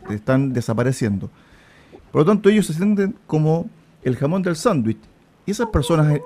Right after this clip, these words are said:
en el fondo, también están pendientes de lo que se está viviendo en la convención. Mucho verde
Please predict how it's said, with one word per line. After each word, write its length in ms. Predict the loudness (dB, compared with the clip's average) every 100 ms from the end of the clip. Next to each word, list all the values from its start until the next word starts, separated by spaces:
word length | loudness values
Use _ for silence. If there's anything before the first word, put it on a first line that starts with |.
| -2
en 100 | -2
el 60 |
fondo, 240 | 0 -2 0
también 380 | 0 2 2
están 260 | 0 0 0
pendientes 560 | 0 0 2 0 0 -2
de 60 |
lo 80 | -2
que 80 | -4
se 80 | -8
está 300 | -4 -2 -2
viviendo 440 | -2 -2 -2 -2
en 60 | -4
la 60 |
convención. 520 | -4 -4 -4 -2 -2 -4 -14 -20 -20 _ _
Mucho 360 | 2 4 4
verde 600 | 6 6 4 0 -2 -4